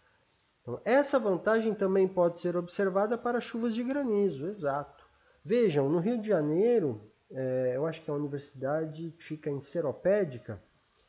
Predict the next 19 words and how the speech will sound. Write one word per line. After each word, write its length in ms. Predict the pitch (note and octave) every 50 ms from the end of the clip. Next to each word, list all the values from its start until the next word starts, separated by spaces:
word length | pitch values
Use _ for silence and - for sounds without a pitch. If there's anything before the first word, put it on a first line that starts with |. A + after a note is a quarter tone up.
| _ _
eles 240 | - F3 F#3 - - -
desenvolveram 880 | E3 F3 G3 A#3 A#3+ A3+ G#3+ G3 D#3+ D3 F#3+ G3 G#3+ A3 G#3 F#3+ F3 D#3+
uma 360 | D#3 C3+ D#3 D#3 E3 D#3 D3+
pesquisa 680 | - D3 C#3 B2 - - - F#3+ G#3 A3+ A3+ G3+ F3+ F3
a 40 | F3
respeito 520 | F3+ F#3 F#3 - - F#3+ G3 G3 - A3+
disso. 440 | G3+ F3 E3+ E3+ E3+ D3 - - C3
Então, 480 | C3+ C3 - E3+ F#3 G3 F#3 D3 G#2+ - - - - _ -
na 160 | D#3 E3+ F#3
época 220 | F#3 F#3 - F3
do 140 | D#3 D#3 E3
verão, 480 | C#3+ C#3+ D#3 C#3+ D3 F3 F#3+ F#3+ E3+ D3
quando 320 | - - D#3 D#3 E3 D#3
tem 180 | D#3+ E3 D#3+ C#3
chuvas 420 | - - - D#3 D3 D3+ C#3 B2
muito 340 | E3 F3+ F#3+ G3 F#3 F#3+ F3
intensas, 800 | D3+ C#3 - - E3+ F#3+ G#3+ A3 G3+ - - A#2 - - - - _ _ _ _ _ _ _ _ _ _ _ _ _ _ _ _ _ _ _ _ _ _ _ _ _ _ -
é, 380 | C3 C3 C3 C3 B2+ C3+ C#3
eles 360 | D3+ E3 F3 F#3 - - -